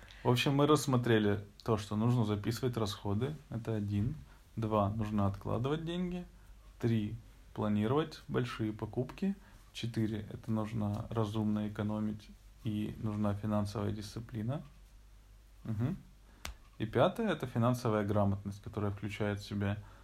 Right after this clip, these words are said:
пусть можно это назвать держать руку на пульсе, можно назвать читать какие-то книги, тут кому уже что, да, можно смотреть, опять же, видео в Ютубе, можно слушать подкасты, вот,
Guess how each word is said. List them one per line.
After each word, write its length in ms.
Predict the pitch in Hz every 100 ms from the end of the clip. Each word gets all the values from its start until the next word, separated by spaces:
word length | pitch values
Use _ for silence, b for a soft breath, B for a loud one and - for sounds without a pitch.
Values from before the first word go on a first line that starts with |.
| B -
пусть 260 | 117 104 110
можно 280 | 107 101 98
это 140 | 101
назвать 340 | 101 98 98 98
держать 400 | 101 101 98 98
руку 200 | 98 101
на 120 | 101
пульсе, 540 | 101 170 185 - 135
можно 280 | 117 104 98
назвать 520 | 98 98 98 101 98 B B B B -
читать 400 | - 101 104 98
какие-то 420 | 98 98 104 101
книги, 800 | 101 123 147 165 170 165 156 151 - - - -
тут 180 | 117
кому 300 | - 110 117
уже 180 | 107 107
что, 440 | 101 - 98 95 104 -
да, 140 | 107
можно 320 | 120 104 104 101
смотреть, 440 | 101 101 101 98
опять 300 | 98 101 98
же, 200 | 98 98 98 101
видео 360 | 107 101 104 98
в 60 |
Ютубе, 400 | 104 107 160 165
можно 300 | 123 104 104
слушать 380 | 101 104 101 104
подкасты, 680 | - 101 - 147 156 - 156 B B B B -
вот, 400 | 107 104 98 101